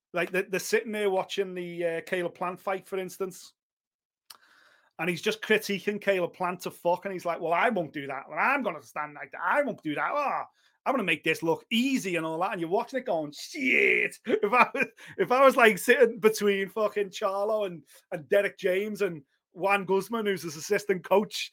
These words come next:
if I was sitting on that couch, I'd have been convinced as well. I'm like, "Yeah, we're gonna do Canelo, baby." And then obviously reality sits in and I'm like, "Yeah, you're putting a stone on.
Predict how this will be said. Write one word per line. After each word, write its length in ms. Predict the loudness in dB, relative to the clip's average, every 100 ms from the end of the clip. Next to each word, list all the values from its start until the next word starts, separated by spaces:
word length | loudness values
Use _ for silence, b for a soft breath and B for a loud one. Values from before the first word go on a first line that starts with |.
| b b
if 80 | 0
I 60 | 0
was 160 | 0
sitting 160 | -2 0
on 140 | 0
that 180 | 0 0
couch, 260 | 0 2 2
I'd 180 | 2
have 80 | 2
been 160 | 0 -2
convinced 500 | -2 0 -2 -4 -6
as 160 | -6 -2
well. 140 | -2
I'm 140 | 0 -2
like, 100 | -2
"Yeah, 200 | 0 2 2 0 -14 B 6
we're 120 | 8
gonna 120 | 10
do 100 | 8
Canelo, 380 | 10 10 12 12
baby." 280 | 10 8 6 2 -8 B B B _ _
And 100 | -6
then 280 | -2 -2 -2
obviously 380 | -6 -6 -8 -10
reality 480 | -6 -2 -2 -4 -10
sits 340 | -8 -8 -6
in 140 | -8 -6
and 80 | -4
I'm 60 |
like, 180 | -2 -2 -2
"Yeah, 140 | -2
you're 140 | 0 -4
putting 220 | -8 -10
a 40 |
stone 440 | -12 -6 -4 -4 -6
on. 200 | -8